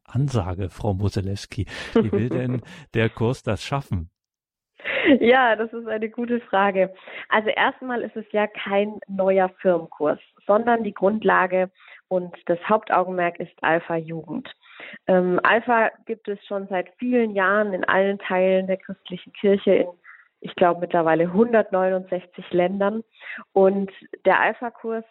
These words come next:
Speaker 2: genauso wie der Alpha-Jugendkurs, der behandelt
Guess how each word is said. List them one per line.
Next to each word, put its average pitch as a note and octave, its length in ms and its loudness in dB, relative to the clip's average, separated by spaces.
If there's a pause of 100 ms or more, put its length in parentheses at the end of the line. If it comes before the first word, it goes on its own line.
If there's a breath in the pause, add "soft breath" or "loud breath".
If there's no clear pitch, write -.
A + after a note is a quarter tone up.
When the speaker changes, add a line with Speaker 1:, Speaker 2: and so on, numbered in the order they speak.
Speaker 2:
genauso F3+ 400 -6
wie F3+ 80 -12
der F3+ 140 0
Alpha-Jugendkurs, G3 880 0 (100)
der E3+ 120 4
behandelt G3 560 2